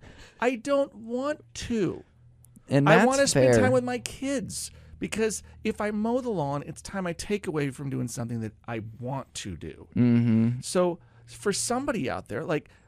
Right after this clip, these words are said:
Speaker 1: as far as I know, Mike doing my yard, that, like, he and the crew, that's what they like doing. Like, they're outside. He gets a real charge out of doing landscape design, and he's kind of excited to make, about making things better. I'm like, "That's who I want. I want the guy that,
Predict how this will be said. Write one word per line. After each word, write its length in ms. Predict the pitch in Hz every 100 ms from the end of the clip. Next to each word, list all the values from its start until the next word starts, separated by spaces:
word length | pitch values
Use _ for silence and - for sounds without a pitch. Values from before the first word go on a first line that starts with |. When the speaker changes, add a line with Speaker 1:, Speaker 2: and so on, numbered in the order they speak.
| _ _
Speaker 1:
as 180 | - 156
far 260 | - 240 277
as 120 | 233
I 140 | 233
know, 340 | 233 151 151 175 _ _ _
Mike 540 | - 127 160 208 - - -
doing 200 | 170 170
my 120 | 165
yard, 320 | 160 165 208 -
that, 200 | 156 156
like, 200 | 165 165 _ - -
he 280 | - 175
and 100 | 220
the 80 | 196
crew, 380 | - 226 233 190 - _ _ _
that's 220 | - 185 -
what 140 | 262
they 80 | 233
like 280 | 226 240 135
doing. 340 | 160 269 - _ _ _ -
Like, 120 | 135
they're 160 | 151 113
outside. 680 | - - 247 226 214 208 202 - _
He 120 | 165
gets 200 | 160 -
a 60 |
real 140 | 143 131
charge 480 | - 175 170 170 160
out 120 | 143
of 80 | 131
doing 260 | 139 123
landscape 500 | 165 214 196 202 190
design, 420 | 190 170 185 185
and 80 | 156
he's 120 | 127
kind 200 | - 160
of 60 | 143
excited 400 | 127 - 165 165
to 80 | 147
make, 300 | 147 147 - - - -
about 180 | 156 139
making 220 | 151 147
things 200 | 131 120
better. 420 | 110 190 214 208 - -
I'm 60 | 175
like, 140 | 190
"That's 240 | 320 294 -
who 180 | 277 269
I 120 | 269
want. 320 | 269 320 -
I 20 | 185
want 200 | 240 233
the 60 |
guy 240 | 208 233 233
that, 160 | 220